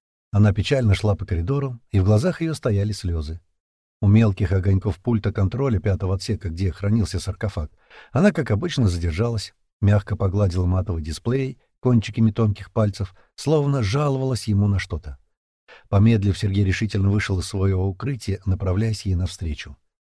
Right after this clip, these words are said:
Увидев его, девушка напряглась и решительно пошла дальше, стараясь на него совсем не смотреть. «Элора!» — окликнул Сергей, поравнявшись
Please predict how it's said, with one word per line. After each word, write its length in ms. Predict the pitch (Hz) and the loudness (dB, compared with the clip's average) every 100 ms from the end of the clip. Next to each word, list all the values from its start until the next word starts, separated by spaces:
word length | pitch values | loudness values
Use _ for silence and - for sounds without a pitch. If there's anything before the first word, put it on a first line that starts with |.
| _ _ _ | _ _ _
Увидев 380 | 117 151 165 156 | -2 0 0 -2
его, 180 | 151 156 | 0 0
девушка 380 | 127 151 117 127 | 0 0 0 2
напряглась 520 | 113 113 107 127 107 | 2 0 0 0 2
и 20 | |
решительно 480 | 101 92 120 110 107 | 0 0 -2 0 0
пошла 260 | 98 - 107 | 0 -2 -2
дальше, 400 | 110 135 - 98 | 0 0 -2 -6
стараясь 440 | - 104 101 - | -2 0 0 0
на 40 | 107 | 0
него 180 | 107 | 0
совсем 320 | 95 95 - 101 | 0 -4 0 0
не 80 | |
смотреть. 500 | 92 104 90 78 - _ _ _ _ - | 0 -4 -4 -10 -12 _ _ _ _ 4
«Элора!» — 460 | 170 190 107 76 - _ | 6 8 6 2 -4 _
окликнул 500 | - 95 101 95 90 | -6 -2 -2 -2 -2
Сергей, 360 | 82 92 98 139 | -2 -4 -4 -4
поравнявшись 720 | 101 90 98 131 - 120 | -4 0 0 -2 -6 -8